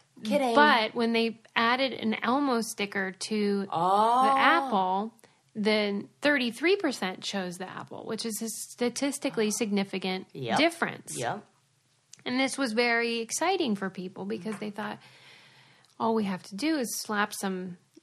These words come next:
Speaker 2: characters on our
Speaker 1: Yeah.
Speaker 2: fruits and vegetables. Maybe kids will make smart choices in the lunch line."
Speaker 1: Mm-hmm.
Speaker 2: But this article in the New York Times talks about why, in the end, they had to redact it, which was that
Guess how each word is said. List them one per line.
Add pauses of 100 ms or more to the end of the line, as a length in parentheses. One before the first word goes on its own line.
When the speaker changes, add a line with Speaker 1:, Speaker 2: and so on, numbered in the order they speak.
(280)
Speaker 2:
characters
on
our
Speaker 1:
Yeah.
Speaker 2:
fruits
and
vegetables.
Maybe
kids
will
make
smart
choices
in
the
lunch
line."
Speaker 1:
Mm-hmm. (1000)
Speaker 2:
But
this (160)
article
in
the
New
York
Times (360)
talks
about
why, (260)
in (100)
the
end,
they
had
to
redact
it,
which
was
that